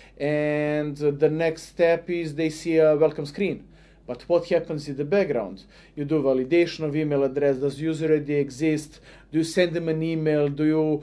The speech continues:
ask them to confirm an email address? There's many things you cannot simply draw. It must be written down, so you have to write down those, those things. Um,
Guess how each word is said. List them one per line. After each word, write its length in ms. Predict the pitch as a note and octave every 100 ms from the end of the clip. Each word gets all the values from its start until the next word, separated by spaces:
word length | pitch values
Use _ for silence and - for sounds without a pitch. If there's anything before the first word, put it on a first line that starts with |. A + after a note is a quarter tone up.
| - D#3
ask 200 | E3 D#3+
them 140 | D#3
to 100 | D#3+
confirm 520 | D#3+ D#3+ D3 D#3+ D#3+ D3+
an 280 | D3 D3
email 300 | D3+ D3+ D3
address? 580 | C#3+ C3+ D3 C#3+ C#3+ - - - - - -
There's 300 | D3 D3 C#3+
many 180 | F3 E3
things 260 | - D#3+
you 100 | D3+
cannot 300 | D3 D3 D3+
simply 420 | - D#3 C#3+ D3 B2
draw. 420 | - D3 D3 A#2
It 520 | - - - _ -
must 220 | C#3+ C#3+
be 100 | D3
written 320 | C#3 B2+ B2+
down, 300 | B2+ C#3+ C3+
so 140 | A#2+ B2+
you 60 |
have 120 | A#2+ -
to 100 | C#3
write 220 | C#3+ B2+
down 260 | C3+ B2
those, 380 | A#2+ A#2+ A#2 - -
those 240 | B2+ A#2
things. 380 | - E3+ A2 - - - - - -
Um, 600 | C3 C3+ C3 C3 C3 C3